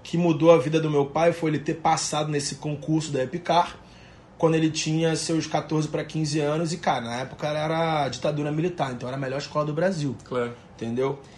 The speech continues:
Speaker 1: E eu fiquei inclinado a seguir os passos do meu pai. Só que eu não passei no concurso, entendeu? Pra mim foi assim,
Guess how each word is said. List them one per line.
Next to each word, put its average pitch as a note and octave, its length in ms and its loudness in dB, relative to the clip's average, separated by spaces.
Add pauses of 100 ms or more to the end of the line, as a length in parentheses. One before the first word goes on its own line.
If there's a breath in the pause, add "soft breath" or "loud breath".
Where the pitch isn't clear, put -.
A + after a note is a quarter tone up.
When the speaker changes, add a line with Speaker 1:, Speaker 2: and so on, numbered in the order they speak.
(200 loud breath)
Speaker 1:
E D#3 120 2
eu F3 120 6
fiquei - 240 -2
inclinado E3 640 2
a C#3 220 2
seguir C#3+ 260 -4
os D3 80 -4
passos D3 380 -2
do C#3+ 80 -4
meu D#3+ 140 -2
pai. A#2+ 340 -4 (120)
Só - 180 -8
que C#3+ 80 -8
eu D3 60 -4
não E3+ 100 0
passei E3+ 500 -2
no C#3+ 100 -4
concurso, A2 540 -16
entendeu? G#2+ 400 -12 (380 loud breath)
Pra D3 160 0
mim C#3+ 220 0
foi F3+ 280 2
assim, E3+ 400 -2